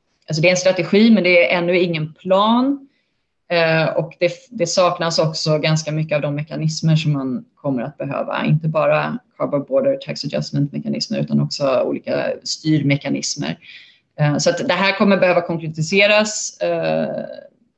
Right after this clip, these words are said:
förmodligen försöker man, alltså det är sagt till sommaren, men under det här året tjugohundratjugoett så, så försöker man konkretisera flera av de här strategierna. Ja, för att, för att det ska kunna bli klart för alla länder, vad betyder det här egentligen och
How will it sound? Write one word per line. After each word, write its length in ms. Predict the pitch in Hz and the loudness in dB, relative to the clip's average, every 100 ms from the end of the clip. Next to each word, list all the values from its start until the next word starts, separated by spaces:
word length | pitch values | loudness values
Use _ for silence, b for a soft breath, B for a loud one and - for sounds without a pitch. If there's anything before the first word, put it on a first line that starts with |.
| _ - | _ -6
förmodligen 400 | 165 156 180 180 | -2 0 0 0
försöker 440 | 170 165 170 180 | 0 0 0 0
man, 520 | 185 180 190 190 185 | 2 2 2 2 -2
alltså 200 | - 160 | -8 -6
det 100 | 151 | -4
är 60 | 160 | -2
sagt 440 | 160 196 - - | -2 -4 -6 -12
till 200 | - 151 | -4 -4
sommaren, 640 | - 165 160 165 185 190 175 | 0 0 2 2 2 2 0
men 120 | 165 | -2
under 200 | 160 156 | -2 0
det 80 | 156 | 2
här 220 | 151 151 | 0 2
året 280 | 175 147 - | 2 2 -2
tjugohundratjugoett 560 | 160 147 156 156 156 | -6 -6 -4 -6 -4
så, 400 | - 151 147 - - | -4 -2 -2 -4 -6
så 260 | - 151 | -10 -10
försöker 340 | 147 156 156 151 | -10 -12 -10 -6
man 140 | 147 | -4
konkretisera 600 | 151 147 147 - 151 71 | -4 -6 -10 -4 -2 -2
flera 240 | - 71 69 | -2 -4 -2
av 60 | |
de 120 | - | -4
här 80 | 73 | -6
strategierna. 540 | - - _ - 85 92 _ _ _ _ _ _ _ _ _ - | -8 -16 _ -14 -12 -14 _ _ _ _ _ _ _ _ _ -4
Ja, 260 | 170 - - | -2 -2 -2
för 80 | 170 | 2
att, 280 | 160 160 - - 160 | 2 0 -14 -8 -2
för 60 | |
att 120 | 156 | -2
det 80 | 160 | -2
ska 140 | 160 156 | -2 -2
kunna 220 | 160 151 | -2 -4
bli 140 | 151 | -4
klart 320 | 151 165 160 156 | -2 0 0 0
för 60 | |
alla 200 | 147 151 | 0 0
länder, 280 | 147 147 151 | 0 0 0
vad 160 | 151 - | -2 -4
betyder 320 | 151 151 143 | -6 -6 -6
det 80 | 147 | -4
här 120 | 139 | -4
egentligen 460 | 120 120 - 143 | -6 -6 -2 -2
och 160 | - | -2